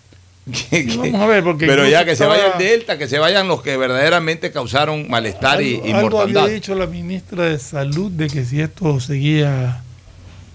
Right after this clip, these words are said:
Speaker 2: eh, que, por ejemplo, como estamos actualmente, o sea,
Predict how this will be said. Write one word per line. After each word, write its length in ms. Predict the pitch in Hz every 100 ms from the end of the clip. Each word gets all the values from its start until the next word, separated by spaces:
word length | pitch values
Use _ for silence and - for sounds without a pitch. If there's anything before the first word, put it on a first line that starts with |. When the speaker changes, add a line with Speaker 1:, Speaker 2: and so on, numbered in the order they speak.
| - - - - - - -
Speaker 2:
eh, 260 | 233 214 220 - - -
que, 280 | - 147 135 131
por 100 | 135
ejemplo, 200 | 131 143
como 200 | 135 127
estamos 540 | - 160 156 147 131
actualmente, 520 | 127 151 143 151 147 135
o 40 |
sea, 400 | 127 139 131 127